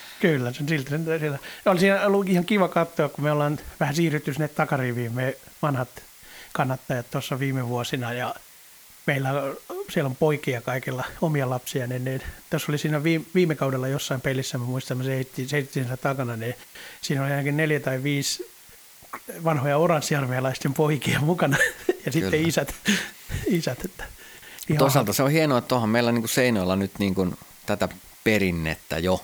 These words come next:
Speaker 2: tästä
Speaker 1: Mm.
Speaker 2: kannattamisesta, että kun tässä pystytään niinku näinkin kauas taakse muistelemaan ja jopa niinku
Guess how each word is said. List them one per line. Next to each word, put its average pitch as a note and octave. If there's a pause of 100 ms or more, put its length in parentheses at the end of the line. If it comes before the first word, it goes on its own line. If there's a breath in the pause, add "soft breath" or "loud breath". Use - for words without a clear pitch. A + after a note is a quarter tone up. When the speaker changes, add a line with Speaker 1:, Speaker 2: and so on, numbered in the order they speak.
Speaker 2:
tästä D3
Speaker 1:
Mm. -
Speaker 2:
kannattamisesta, D#2
että C#2+
kun -
tässä -
pystytään E2
niinku E2
näinkin E2+ (460)
kauas E2
taakse -
muistelemaan D#2+
ja C2+ (720 loud breath)
jopa D#2+
niinku D#2